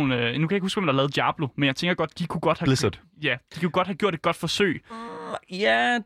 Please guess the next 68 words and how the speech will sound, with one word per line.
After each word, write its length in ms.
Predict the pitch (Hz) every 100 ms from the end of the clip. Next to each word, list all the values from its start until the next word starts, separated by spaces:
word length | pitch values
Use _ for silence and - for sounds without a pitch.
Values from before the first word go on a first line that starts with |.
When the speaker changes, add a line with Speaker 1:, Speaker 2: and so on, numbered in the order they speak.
| -
Speaker 2:
og 180 | - 196
nej, 260 | 131 117
fordi 260 | - 170 185
at 120 | 165
jeg 80 | 180
føler, 300 | - 226 202 -
Speaker 1:
<laughs> 80 | 180
Speaker 2:
ja, 180 | - -
men 100 | 214
det 100 | 220
er 40 |
det, 140 | 196 220
for, 60 | 427 269
Speaker 1:
Mm. 80 | 202
Speaker 2:
ja, 280 | 226 233 240
men 100 | 220
det 40 |
er 40 |
Speaker 1:
De 60 | 214
er 20 |
Speaker 2:
det, 40 | 220
Speaker 1:
ikke 60 | 220
så 60 |
Speaker 2:
der 60 | 208
er 40 |
Speaker 1:
gode 80 | 262
Speaker 2:
lidt 80 | 196
Speaker 1:
med 40 |
lov, 200 | 156 196
eller 120 | 202 147
hvad? 160 | 160 160 _ _ _ _ _ _ _
Speaker 2:
Ah, 300 | 165 175 175 -
Blizzard 300 | 190 214 -
er 100 | 170
bare 280 | 170 156 156
virkelig, 300 | 170 180 139
virkelig, 340 | 147 170 - - _ _ -
øh, 440 | 147 127 123 113 98
ikke 180 | 170 -
så 60 |
god 200 | 180 156
til 120 | - 160
at 80 |
gøre 240 | - 123 151
noget 340 | 131 117 160
som 100 | 151
helst, 380 | 113 147 120 -
som 200 | - 127
ikke 120 | 123
har 80 | 143
noget 160 | 123 123
med 100 | 135
dem 100 | 117
selv 180 | 131 -
at 60 |
gøre. 200 | - -
Jeg 120 | 151 175
ved 80 | 233
det 40 |
ikke, 100 | 185
Speaker 1:
Ja, 60 | 139
Speaker 2:
altså, 160 | 147 139
Speaker 1:
okay. 80 | 127
Speaker 2:
det, 100 | -
det 100 | 214
der... 220 | 202 151
De, 180 | 135 131
de, 220 | 175 175